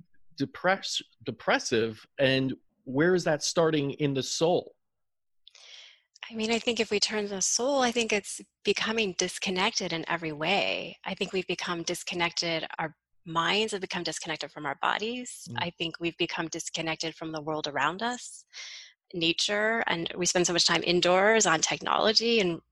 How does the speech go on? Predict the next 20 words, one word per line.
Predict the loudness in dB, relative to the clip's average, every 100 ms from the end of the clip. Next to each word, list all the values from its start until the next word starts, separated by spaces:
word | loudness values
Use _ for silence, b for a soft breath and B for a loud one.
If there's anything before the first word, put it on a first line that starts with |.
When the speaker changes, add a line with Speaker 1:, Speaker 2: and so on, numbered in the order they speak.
| -14
Speaker 2:
you | -10 -6
know, | -2 0 2
just | 6 6 6
getting | 6 8
outside | 6 2 0 4 6 6 6 4
is | 2 2 4
shown | 4 2 0
to | -2
decrease | -2 -2 -4 -4 -4 -4
depression | -6 0 2 2 0 -4
significantly. | -6 -6 -6 -6 -2 2
And | 2
I |
think | 2 2
that | 2 2
is | 0 -2
part | 0 2 2
of | -2
the | -4
soul. | -2 0 0 -2 -4 -6